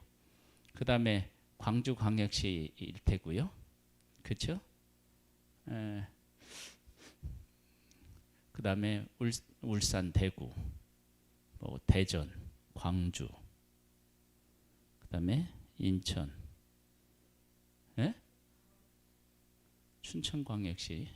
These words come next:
아니에요. 춘천시지. 시예요. 음. 어, 그렇게 큰 도시, 우리가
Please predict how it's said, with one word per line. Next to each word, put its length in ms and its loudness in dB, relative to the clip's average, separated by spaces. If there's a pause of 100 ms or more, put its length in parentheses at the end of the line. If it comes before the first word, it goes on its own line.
(1200)
아니에요. 800 0 (160)
춘천시지. 920 -2 (800)
시예요. 680 -2 (2000)
음. 100 -10 (2500)
어, 380 4 (640)
그렇게 800 4
큰 840 0 (140)
도시, 540 8
우리가 380 0